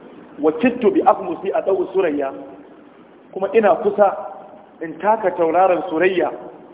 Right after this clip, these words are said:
da maɗankwarin ƙafana. Shi ne dukhuli ta ta qaulika ya ibadi. Shi ne shiga na ƙarƙashin maganan Allah, "Ya ibadi." Shiga na ƙarƙashin maganan Allah da yake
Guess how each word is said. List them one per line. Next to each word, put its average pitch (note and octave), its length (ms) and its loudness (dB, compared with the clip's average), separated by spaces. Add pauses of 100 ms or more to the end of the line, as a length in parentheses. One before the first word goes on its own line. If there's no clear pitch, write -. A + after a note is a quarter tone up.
(140)
da C#3+ 120 -2
maɗankwarin G3+ 500 2
ƙafana. D3 400 2 (1000)
Shi G3+ 160 -14
ne F3 140 -4
dukhuli G#3+ 640 -2
ta G#3+ 180 2
ta F#3+ 120 -6
qaulika E3 380 -6
ya F3 120 0
ibadi. D#3+ 380 -4 (960)
Shi G#3+ 180 -14
ne B3+ 140 2
shiga G3 400 4
na G#3 160 2 (800)
ƙarƙashin F#3+ 460 -2
maganan F3+ 380 0
Allah, E3+ 320 2 (260)
"Ya F#3+ 260 4
ibadi." D#3+ 460 -2 (1700)
Shiga G3 320 0
na G#3 140 0
ƙarƙashin F#3 400 -4
maganan F3 340 -2
Allah F3 240 2
da E3 60 0
yake F3+ 180 0